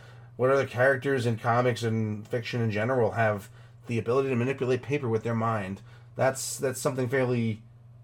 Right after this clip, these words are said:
fairly original, I'm gonna, I would, I would think. And, cor-, you know, commenters, listeners, correct me if I'm wrong, but yeah, I don't think something like this has ever been done before.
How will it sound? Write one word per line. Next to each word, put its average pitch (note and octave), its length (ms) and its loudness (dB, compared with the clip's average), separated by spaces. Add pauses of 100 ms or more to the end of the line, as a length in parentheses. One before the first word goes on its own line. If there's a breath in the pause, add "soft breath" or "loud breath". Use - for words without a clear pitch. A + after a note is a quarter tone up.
fairly C3 240 4
original, G#2 340 0
I'm G#2 100 -2
gonna, G2+ 240 -4
I G2 220 -8
would, G2+ 140 -2
I G#2 60 -4
would G2+ 180 -6
think. F#2+ 260 -10 (220 soft breath)
And, B2 320 0
cor-, E3 100 0
you C#3 200 0
know, B2 160 2
commenters, C#3+ 680 4 (220 soft breath)
listeners, B2+ 420 -2
correct D3 320 2
me C#3+ 80 2
if C3 80 2
I'm C3 160 0
wrong, A2 320 2 (380 soft breath)
but A#2 120 -2
yeah, A#2+ 120 2
I A#2+ 40 2
don't B2 140 2
think A#2+ 160 -2
something A#2 160 -4
like A2 140 -2
this B2 120 -2
has G#2 100 -6
ever A#2 120 2
been G#2+ 140 -2
done A#2 160 0
before. G2 260 -8